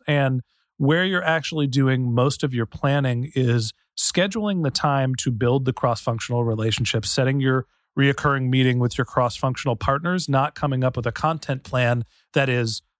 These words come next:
three, six months, twelve months out, right? It's really just about saying,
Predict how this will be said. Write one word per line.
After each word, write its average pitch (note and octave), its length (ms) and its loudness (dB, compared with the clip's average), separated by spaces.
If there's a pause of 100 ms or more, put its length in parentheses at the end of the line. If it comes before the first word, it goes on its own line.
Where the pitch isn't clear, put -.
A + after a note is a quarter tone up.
(100)
three, C#3+ 200 4
six - 340 -2
months, C3 260 0
twelve B2+ 420 -2
months A#2 360 -2
out, G#2+ 340 -4 (220)
right? C#3 200 2
It's B2+ 200 -4
really D3 300 4
just B2+ 180 0
about A#2+ 260 0
saying, B2 360 0